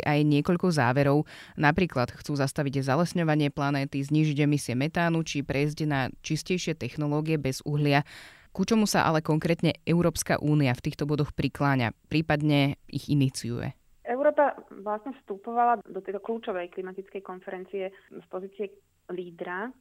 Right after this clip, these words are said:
Speaker 2: keďže objektívne je to jediný kontinent na svete, ktorý sa zaviazal dosiahnuť nulové čisté emisie do roku dvetisícpäťdesiat,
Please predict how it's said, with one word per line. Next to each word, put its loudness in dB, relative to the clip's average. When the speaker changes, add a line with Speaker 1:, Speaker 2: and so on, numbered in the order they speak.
Speaker 2:
keďže -2
objektívne -2
je -16
to -4
jediný -4
kontinent -6
na -8
svete, -6
ktorý -8
sa -12
zaviazal -2
dosiahnuť -8
nulové -6
čisté -10
emisie -6
do -6
roku -6
dvetisícpäťdesiat, -8